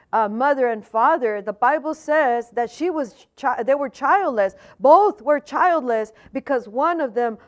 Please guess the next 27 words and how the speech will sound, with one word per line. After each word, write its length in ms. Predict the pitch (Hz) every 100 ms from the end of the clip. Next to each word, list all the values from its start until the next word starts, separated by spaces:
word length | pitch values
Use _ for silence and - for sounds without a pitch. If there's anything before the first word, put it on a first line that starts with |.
| _
was 400 | 214 254 247 - -
not 320 | 220 254 254 -
able 400 | 254 262 214 214
to 400 | - 247 247 240 _
conceive. 640 | - 214 185 - 240 208 185
How 200 | 233 359
many 280 | 381 349 320
times 560 | - 294 254 202 - - -
we 200 | 214 254
are 180 | 233 220
walking 500 | 196 247 311 311 277
with 200 | 262 247
someone 460 | - 294 262 220 196
and 120 | 202
they're 160 | 262 311
not 220 | 320 294
able 260 | 294 294 294
to 180 | 277
conceive, 640 | - 247 214 - 285 254 190 - -
and 160 | 214 220
that 180 | 269 311
affects 720 | 262 - - 311 330 - -
us? 320 | 196 170 - _ _
See, 220 | - 302 302
when 260 | 277 254
we 160 | 294 339
have, 360 | 330 320 311